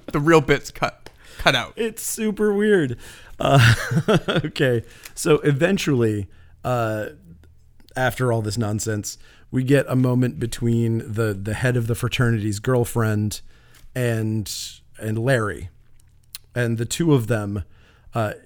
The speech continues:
Speaker 2: h-, he's really concerned about the person who was stabbed because he's
Speaker 1: Yeah.
Speaker 2: the only person with a human soul in this entire movie.
Speaker 1: <laughs>
Speaker 2: And he's like,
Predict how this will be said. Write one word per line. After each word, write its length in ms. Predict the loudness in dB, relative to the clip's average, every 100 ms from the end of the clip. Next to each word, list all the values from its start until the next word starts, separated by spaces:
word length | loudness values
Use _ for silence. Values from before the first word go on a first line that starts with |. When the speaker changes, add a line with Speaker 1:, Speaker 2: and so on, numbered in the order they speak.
| -20
Speaker 2:
h-, 240 | -18 -18 -14
he's 240 | -4 -2 2
really 300 | 4 4 4
concerned 600 | 2 -2 4 4 6 2
about 200 | 0 -2
the 60 | 0
person 300 | 0 0 -2
who 40 |
was 100 | -2
stabbed 460 | -2 0 2 0 -4
because 240 | -2 0
he's 120 | 0
Speaker 1:
Yeah. 100 | 0
Speaker 2:
the 40 | 0
only 320 | 2 0 -2 0
person 320 | 8 8 8 0
with 80 | -2
a 40 |
human 300 | 0 0 0
soul 440 | 0 2 2 0 -2
in 100 | -6
this 140 | -4
entire 320 | -4 -4 -4 -2
movie. 340 | -2 2 0 2
Speaker 1:
<laughs> 460 | -2 -2 -6 -4
Speaker 2:
And 420 | 0 2 2 2
he's 140 | -2 -2
like, 240 | -2 -2